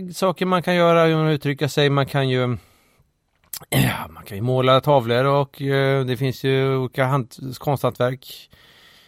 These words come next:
Såna <laughs> slöj-, hemslöj-, man målar korgar eller makramé, sticka, virka. Tusen olika saker. Man kan, eh, hålla på med teater, så med teatersport, drama-, eh, fan, fan som helst egentligen så.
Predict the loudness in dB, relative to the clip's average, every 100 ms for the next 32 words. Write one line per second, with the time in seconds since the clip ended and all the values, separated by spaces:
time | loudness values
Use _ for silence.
0 | _ -10 -6 -2 -2 -2 -6 0 0 0
1 | -4 -4 -2 0 0 0 0 0 0 -2
2 | -2 0 2 2 2 2 4 2 2 0
3 | -4 -6 -10 -20 -20 _ _ _ -6 -4
4 | -2 0 -2 -2 -4 -4 -4 -6 -8 -10
5 | -10 -6 -6 -6 _ -4 0 0 0 -6
6 | -6 -6 -8 _ _ _ -6 -2 -2 0
7 | -2 -2 -2 -2 -2 -6 -6 -4 -2 -2
8 | 0 -2 0 -2 -4 _ _ _ _ _
9 | _ _ _ _ 0 0 2 0 0 -2
10 | -2 -2 -6 -4 -4 -6 0 0 0 -2
11 | -2 -2 -4 -6 -4 -4 -8 -6 -4 -2
12 | -6 -8 -12 -14 -16 -20 -20 -4 0 0
13 | -2 -6 -4 -6 -6 -14 -12 -12 -10 -16
14 | -16 -20